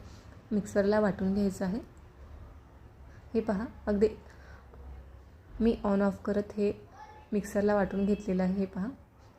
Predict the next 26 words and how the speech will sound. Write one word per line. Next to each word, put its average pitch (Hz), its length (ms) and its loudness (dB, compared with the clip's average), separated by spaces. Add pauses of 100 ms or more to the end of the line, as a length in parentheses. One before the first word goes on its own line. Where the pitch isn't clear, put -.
ही 214 60 0
जाडसर 208 440 4
भरड 208 300 6
आहे. 190 180 2 (140)
परत 202 240 2
एकदा 202 180 2
आपल्याला 190 260 2
ह्याला 185 140 2
फिरवून 185 360 2
घ्यायचं 185 340 2
आहे. 214 160 -6 (560)
आता 202 140 2
परत 208 320 4
एकदा 214 200 4
आपण 202 220 2
हे 226 100 2 (140)
छान 196 140 0
असं 190 160 -2
फिरवून 196 400 4
घेतलेलं 190 380 2
आहे 180 120 2
मिक्सरला. 185 480 0 (1400)
हे 202 60 2
पहा, 185 200 0 (100)
अशा 196 180 0
पद्धतीनं 185 520 0